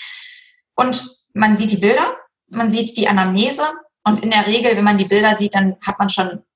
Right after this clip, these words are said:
ja, entweder eine Diagnose oder eine starke Vermutung, kann dann mit Hilfe der Anamnese, also zum Beispiel Fra-, Standardfragen, juckt es, schuppt es, schmerzt es, hat es jemand in der Familie sonst noch, ja, für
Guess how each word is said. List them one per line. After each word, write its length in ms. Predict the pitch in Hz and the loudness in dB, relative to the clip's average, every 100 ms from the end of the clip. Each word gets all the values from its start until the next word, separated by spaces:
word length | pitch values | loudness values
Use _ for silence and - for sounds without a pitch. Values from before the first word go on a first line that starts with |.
| _ | _
ja, 300 | 160 165 165 - _ - | -2 -2 -2 -8 _ 0
entweder 600 | 214 214 196 190 190 185 - - | 2 4 4 4 2 -4 -14 -6
eine 220 | 190 180 | -2 0
Diagnose 600 | 175 175 190 220 208 202 | 0 0 2 2 2 2
oder 200 | 196 190 | 4 4
eine 160 | 190 | 2
starke 400 | 180 - 190 190 | 0 2 0 0
Vermutung, 640 | 190 175 185 226 262 269 - _ _ _ - _ _ _ _ _ | -4 -6 -4 -4 -4 -4 -6 _ _ _ -20 _ _ _ _ _
kann 260 | - 214 | -2 0
dann 220 | 226 208 208 | 2 2 2
mit 140 | 202 | 0
Hilfe 260 | 220 214 196 | 0 0 2
der 140 | 180 | 2
Anamnese, 720 | 190 185 190 208 226 214 214 214 | 2 2 4 4 2 2 2 0
also 180 | 185 170 | -4 -4
zum 140 | - | -4
Beispiel 480 | 175 175 170 175 - - | -2 -2 -4 -6 -8 -16
Fra-, 360 | - - 175 196 | -6 0 0 0
Standardfragen, 720 | - 202 202 - 196 190 185 | 2 2 2 2 4 4 4
juckt 260 | 202 208 - | 0 0 -4
es, 100 | - | -2
schuppt 300 | 233 220 185 | -2 -2 -4
es, 140 | - | -2
schmerzt 400 | - 202 208 - | 2 2 2 -2
es, 120 | 185 | -8
hat 120 | 196 | -6
es 100 | 196 | -6
jemand 240 | 190 185 180 | -2 -2 0
in 60 | |
der 120 | 180 175 | 0 -2
Familie 440 | 180 175 170 170 | -2 -4 -2 0
sonst 320 | 175 208 - | 2 2 2
noch, 240 | 208 202 - | 2 2 2
ja, 120 | 170 | -2
für 240 | 165 - | -2 -6